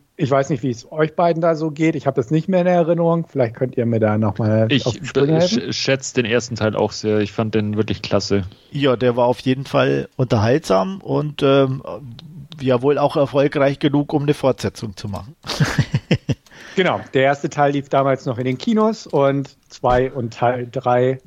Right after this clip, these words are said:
Speaker 1: der kommen wird oder soll, ähm, sind jetzt Netflix-Eigenproduktionen. Ähm, deswegen hatte ich mich prinzipiell nicht wegen der Netflix-Sache, aber weil ich den ersten Teil mag, auf den zweiten sehr gefreut. Und, ähm, muss sagen,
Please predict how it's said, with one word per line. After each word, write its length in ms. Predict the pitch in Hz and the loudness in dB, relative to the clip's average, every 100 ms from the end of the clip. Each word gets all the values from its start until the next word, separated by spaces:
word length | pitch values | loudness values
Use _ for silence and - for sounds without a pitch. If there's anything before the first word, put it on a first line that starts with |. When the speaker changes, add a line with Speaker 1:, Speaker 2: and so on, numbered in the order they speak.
| - | -14
Speaker 1:
der 320 | - 107 104 101 | -8 -6 -6 -6
kommen 440 | - 127 123 113 | -2 0 0 0
wird 240 | 139 151 | 0 0
oder 220 | - 110 107 | -2 0 2
soll, 320 | 127 156 185 - - - - | 2 2 0 -6 -20 -20 -4
ähm, 400 | 143 123 123 123 | 0 2 2 0
sind 180 | 117 120 | -2 0
jetzt 180 | 110 139 | 0 0
Netflix-Eigenproduktionen. 1600 | 147 - 151 - 139 156 147 165 156 147 - 147 147 147 147 160 | -2 0 -4 -2 0 0 -2 0 0 -2 0 2 2 2 -2 -4
Ähm, 840 | 147 127 123 120 120 120 123 123 127 - | 0 2 2 2 0 0 -2 -4 -6 -2
deswegen 360 | 160 - 160 | 0 2 2
hatte 120 | 143 139 | 2 2
ich 80 | |
mich 160 | 147 131 | 0 -2
prinzipiell 580 | - 131 135 - 131 120 | -2 -2 -4 0 0 0
nicht 260 | 113 113 - | -2 -4 -2
wegen 100 | 113 | -2
der 100 | 113 | 0
Netflix-Sache, 600 | 180 - 175 - 147 156 | 0 0 -2 0 2 2
aber 220 | 120 117 | 0 0
weil 120 | 113 | 2
ich 60 | 107 | 0
den 120 | 117 | 0
ersten 340 | 127 127 - - | 0 0 -2 -6
Teil 220 | 113 107 | -2 0
mag, 300 | 139 160 - - - - | 2 0 -2 -20 -20 -6
auf 160 | - 113 | -4 -2
den 180 | 123 113 | -2 -2
zweiten 360 | - 117 120 | -2 -2 -2
sehr 160 | 113 110 | -2 -2
gefreut. 440 | 104 - 262 320 _ _ _ _ | -2 0 0 0 _ _ _ _
Und, 600 | - 147 147 151 147 - | 0 2 4 2 -2 -4
ähm, 360 | 156 139 143 143 | 0 2 4 2
muss 320 | 143 147 143 | 0 -2 0
sagen, 800 | - 139 139 139 143 143 143 151 | 2 2 4 2 -2 -2 -4 -6